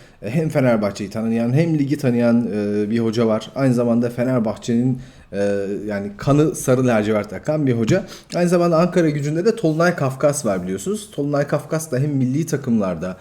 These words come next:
işte altyapı, e, altyapılarda, e, yıllarca, e, Süper Lig'de hocalık yapmış. Çok tecrübeli bir hoca.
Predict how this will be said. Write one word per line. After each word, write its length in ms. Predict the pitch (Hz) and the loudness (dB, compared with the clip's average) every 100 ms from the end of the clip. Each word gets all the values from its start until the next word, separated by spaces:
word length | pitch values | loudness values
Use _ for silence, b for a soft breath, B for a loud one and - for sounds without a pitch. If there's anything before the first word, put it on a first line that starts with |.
| B B B B | B B B B
işte 180 | - 117 | -6 -2
altyapı, 500 | 123 131 131 127 135 | -2 -2 -2 0 2
e, 680 | 123 92 104 101 104 101 120 | 2 0 -2 -2 -2 -4 0
altyapılarda, 840 | 127 127 127 117 104 95 92 92 B B B - | -2 0 -2 2 2 2 -2 -6 B B B -6
e, 60 | 98 | -4
yıllarca, 720 | 104 127 143 139 131 135 131 - 107 | 0 2 4 2 4 2 2 -2 -10
e, 40 | 101 | -10
Süper 480 | - 131 139 120 110 | -8 -2 2 4 2
Lig'de 360 | - 117 113 - - - | 0 -2 -2 -4 -20 -2
hocalık 400 | 127 131 139 135 | 2 4 2 2
yapmış. 440 | 107 101 151 - | -2 -2 -8 -8
Çok 220 | - 160 - | -6 -4 -2
tecrübeli 460 | 120 123 135 175 | 0 2 4 4
bir 80 | 147 | 2
hoca. 340 | 95 117 180 | 0 0 -4